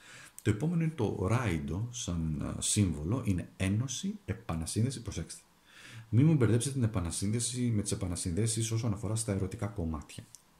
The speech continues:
Παίζει και αυτό, αλλά έχει να κάνει όμως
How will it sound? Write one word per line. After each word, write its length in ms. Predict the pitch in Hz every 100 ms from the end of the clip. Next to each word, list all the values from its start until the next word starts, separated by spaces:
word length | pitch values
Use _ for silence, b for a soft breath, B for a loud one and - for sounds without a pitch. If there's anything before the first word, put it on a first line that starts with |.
| _ _ _ -
Παίζει 280 | 143 185 190
και 100 | 82
αυτό, 400 | - 80 107 - B B B 104
αλλά 220 | - 95 117
έχει 140 | 156
να 100 | 139
κάνει 280 | 110 123 113
όμως 360 | 98 80 -